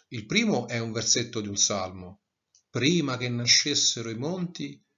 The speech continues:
e la terra e il mondo fossero generati, da sempre e per sempre tu sei, o Dio."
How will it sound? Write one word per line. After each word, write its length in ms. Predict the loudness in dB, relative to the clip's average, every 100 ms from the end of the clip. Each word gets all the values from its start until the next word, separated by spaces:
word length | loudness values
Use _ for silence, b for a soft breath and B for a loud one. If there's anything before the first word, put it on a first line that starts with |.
| _ _
e 100 | -10
la 120 | -8
terra 500 | -4 -2 -2 -4 -6
e 40 | -6
il 80 | -4
mondo 420 | -4 -4 -4 -4
fossero 520 | -2 0 0 0 -2
generati, 800 | -2 0 0 -2 -2 -4 -8 -8 _ _ _ _
da 400 | -14 -10 -2 2
sempre 640 | 6 6 4 -2 -4 -6 -8
e 100 | -8
per 200 | -2 4
sempre 640 | 4 4 -4 -8 -10 -12
tu 120 | -8
sei, 440 | -2 0 -2 -4 -8
o 60 |
Dio." 440 | -12 -18 -18 -20